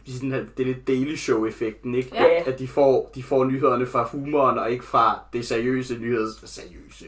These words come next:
Speaker 1: ikke så meget, altså. Men det, der, hvor sådan, det starter, men de får det fra os, der vi begynder at lave sjov med det.
Speaker 2: Ja, ja, ja.
Speaker 1: Øhm.
Speaker 3: Ja,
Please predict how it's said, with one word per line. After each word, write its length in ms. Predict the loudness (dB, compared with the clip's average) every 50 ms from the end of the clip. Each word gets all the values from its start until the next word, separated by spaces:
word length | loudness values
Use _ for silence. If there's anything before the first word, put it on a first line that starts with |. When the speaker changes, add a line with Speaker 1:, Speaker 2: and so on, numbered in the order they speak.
| -20
Speaker 1:
ikke 120 | -20 -20 -18
så 60 | -16
meget, 140 | -16 -16 -16 -16
altså. 140 | -16 -16 -16 -18 -20 -20 -20 -20 -20 -20 -20 -20 -20 -18 -8
Men 260 | -4 -4 -4 -4 -4 -4
det, 220 | -4 -4 -2 0 2
der, 160 | 2 2 2
hvor 180 | 2 -2 -4
sådan, 180 | -6 -8 -10 -12
det 160 | -10 -10 -10
starter, 440 | -6 -2 -2 0 0 2 2 2 0
men 100 | 0 -6
de 80 | -6 -2
får 180 | -2 0 0
det 100 | 0 -2
fra 200 | -4 -4 -2 0
os, 200 | -2 -2 -2 -2
der 140 | -4 -4 -4
vi 80 | -4 -6
begynder 320 | -8 -6 -4 -4 -4 -4
at 60 | -6
lave 140 | -8 -8 -8
sjov 260 | -4 -2 -2 -2 -2
med 100 | -6 -8
det. 100 | -8 -10
Speaker 2:
Ja, 220 | -12 -10 -10 -10 -10 -12 -14 -12
ja, 300 | -12 -10 -10 -8 -6 -6 -6
ja. 40 |
Speaker 1:
Øhm. 240 | -6 -6 -8 -10 -10 -10
Speaker 3:
Ja, 160 | -8 -8 -8